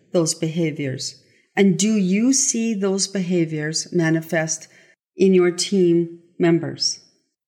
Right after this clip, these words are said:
Think about the learning zone. If you're thinking about how to understand what would happen in a real situation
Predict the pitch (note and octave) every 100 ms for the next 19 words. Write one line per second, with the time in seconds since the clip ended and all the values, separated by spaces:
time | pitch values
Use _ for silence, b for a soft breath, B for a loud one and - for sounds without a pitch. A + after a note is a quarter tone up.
0 | _ - C4+ C4+ B3+ G3+ F#3+ F#3+ E3+ E3+
1 | E3+ E3+ D#3+ C#3+ D3 C#3+ C3 A#2+ - _
2 | _ _ _ G3 F#3 A#3+ D4+ E4 - A#3
3 | G#3+ G3 F#3 F#3 F3+ E3+ E3+ E3 D#3+ F3+
4 | F#3+ F#3 F#3+ G3 b b b _ _ -
5 | F3+ G3+ F#3+ F#3 - - E3+ D#3+ D#3 D#3+
6 | E3 D#3+ E3+ E3+ E3 F3 E3+ D#3 E3 D3+
7 | C#3 D3+ F3 G3 G3+ - F3+ - D#3+ D#3
8 | D3 - C3+ -